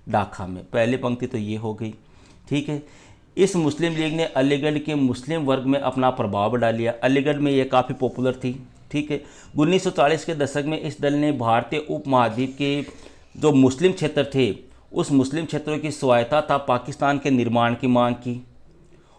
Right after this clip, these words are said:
और धीरे धीरे पाकिस्तान की मांग को लेकर द्विराष्ट्र का सिद्धांत दिया और अंत में भारत का विभाजन करके पाकिस्तान का निर्माण इसी मुस्लिम लीग की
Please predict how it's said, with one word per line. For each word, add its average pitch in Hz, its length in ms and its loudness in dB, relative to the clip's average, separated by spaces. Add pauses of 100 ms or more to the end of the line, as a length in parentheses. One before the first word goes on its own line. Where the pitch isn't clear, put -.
और 156 200 6
धीरे 139 220 4
धीरे 156 180 0
पाकिस्तान 143 560 2
की 143 80 -2
मांग 131 320 4
को 135 140 0
लेकर 131 360 2
द्विराष्ट्र 123 500 2
का 135 120 2
सिद्धांत 117 460 -4
दिया 135 220 2
और 135 320 -4
अंत 131 220 -2
में 131 160 2
भारत 117 300 -2
का 127 80 2
विभाजन 113 360 -2
करके 117 280 -6
पाकिस्तान 113 500 -6
का 113 140 -4
निर्माण 110 480 -4
इसी 120 200 -4
मुस्लिम 110 380 -8
लीग 107 200 -6
की 135 280 -4